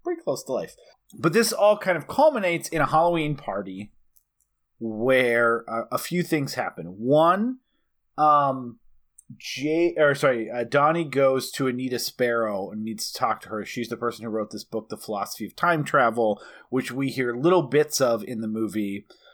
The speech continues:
um, but seems to relate. Donnie thinks it relates to his situation, and he starts to believe that Anita Sparrow is going through the same thing. So they go to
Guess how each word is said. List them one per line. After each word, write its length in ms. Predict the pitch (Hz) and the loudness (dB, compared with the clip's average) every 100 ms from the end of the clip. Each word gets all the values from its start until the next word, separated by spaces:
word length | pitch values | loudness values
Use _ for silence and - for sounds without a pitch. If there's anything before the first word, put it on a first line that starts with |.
| _ _ | _ _
um, 360 | 117 117 110 104 | -4 -2 -4 -2
but 180 | 123 - | -4 -2
seems 420 | - 156 156 143 | -4 0 0 -2
to 100 | - | -2
relate. 600 | 127 113 117 113 - - - | -2 -2 -2 -4 -6 -12 -6
Donnie 320 | 135 123 131 | 0 0 0
thinks 220 | 117 131 131 | -2 -4 -4
it 80 | |
relates 260 | 117 117 113 | -4 -4 -4
to 100 | 113 | -8
his 120 | 113 | -8
situation, 680 | 120 113 113 107 104 - 110 104 | -8 -6 -6 -4 -4 -6 -6 -6
and 140 | 110 | -8
he 160 | 113 117 | -8 -6
starts 320 | - 117 - | -4 -6 -8
to 80 | 98 | -8
believe 260 | 107 104 | -8 -8
that 120 | 98 | -8
Anita 220 | 101 101 101 | -8 -6 -8
Sparrow 560 | - 107 101 101 90 - _ _ _ - | -8 -6 -4 -6 -8 -14 _ _ _ -4
is 220 | 120 110 | -2 0
going 280 | 127 117 117 | -2 -2 -4
through 140 | 117 | -8
the 60 | 101 | -8
same 260 | - 98 | -8 -8
thing. 220 | - 82 - | -10 -14 -12
So 120 | 110 | -8
they 120 | 123 | -6
go 260 | 120 139 165 | 2 2 4
to 240 | 170 | 4